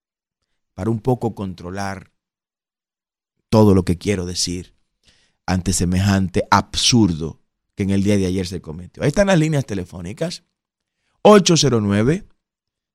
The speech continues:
seis ocho dos, nueve ocho cincuenta. Y la línea internacional uno ocho tres tres, tres ochenta, cero cero seis dos. Adelante, buenos días.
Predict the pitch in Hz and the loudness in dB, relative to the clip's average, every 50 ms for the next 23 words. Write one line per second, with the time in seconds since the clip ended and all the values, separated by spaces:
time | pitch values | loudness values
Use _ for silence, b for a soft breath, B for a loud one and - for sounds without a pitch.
0 | _ - - - 190 202 190 175 - - 131 127 110 123 113 107 113 117 120 139 | _ -2 4 6 8 8 8 6 4 2 0 0 0 0 0 2 2 2 2 0
1 | 170 - - - - - - 110 110 104 104 110 113 117 110 117 110 - 117 107 | -4 -8 -10 -12 -12 -8 -2 0 2 2 4 4 4 2 2 -2 -4 -4 -6 -6
2 | 101 90 - 90 87 87 85 - 147 175 247 - _ _ _ _ _ _ _ _ | -8 -6 -6 -6 -6 -6 -2 -2 -2 -2 -2 -6 _ _ _ _ _ _ _ _
3 | _ _ - 95 98 98 104 131 143 165 165 156 160 160 156 151 156 156 170 156 | _ _ -6 -4 -2 2 2 2 4 2 2 0 0 0 0 0 -2 -2 -2 -2
4 | 147 139 139 143 147 147 131 120 127 127 120 - 117 104 - - 107 - - - | 0 0 2 2 2 2 0 0 0 0 0 -2 -4 -4 -4 -6 -8 -8 -6 -6
5 | 92 92 90 92 101 - - _ 120 143 139 143 139 135 - 135 131 123 127 - | -4 -4 -4 -6 -8 -12 -6 _ 2 2 2 2 0 0 0 0 0 0 -4 -6
6 | 131 127 - 113 101 95 95 - 113 101 95 92 90 98 78 78 69 - 80 - | -6 -4 -4 -4 -4 -4 -4 -4 -2 -2 -2 -4 -6 -8 -10 -12 -12 -16 -18 -2
7 | - - 139 147 135 110 87 87 - - - - 101 120 120 110 95 73 - - | 0 2 4 4 4 2 0 -4 -8 -14 -6 -4 -2 -2 -2 -4 -4 -8 -8 -10
8 | - - - | -14 -18 -20